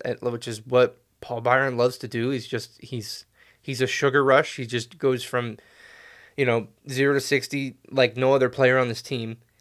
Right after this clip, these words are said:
Um, he's a valuable piece to a team that's trying to win a Stanley Cup.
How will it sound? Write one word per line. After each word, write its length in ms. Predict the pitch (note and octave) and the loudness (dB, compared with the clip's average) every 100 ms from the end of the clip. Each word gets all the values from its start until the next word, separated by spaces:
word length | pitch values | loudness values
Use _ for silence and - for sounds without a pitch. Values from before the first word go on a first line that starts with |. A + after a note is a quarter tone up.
| _ - | _ -6
Um, 340 | A2 G#2 G#2 - _ _ _ _ _ _ _ _ _ | -4 -4 -6 -16 _ _ _ _ _ _ _ _ _
he's 280 | C#3 G3+ A3 | -8 -4 -2
a 80 | B3 | 0
valuable 480 | A#3+ B3 C4+ A3 | 2 2 2 2
piece 260 | G3+ F#3+ F#3 | 0 -6 -6
to 120 | - | 0
a 60 | C#3 | 0
team 220 | C3 D3+ | 0 -4
that's 140 | C#3+ - | -6 -4
trying 240 | D3+ C#3 | -2 0
to 80 | C3+ | 0
win 120 | C3 | -2
a 40 | |
Stanley 300 | A2+ B2 A2 | -2 -2 0
Cup. 340 | G#2 A2+ - | 0 -2 -2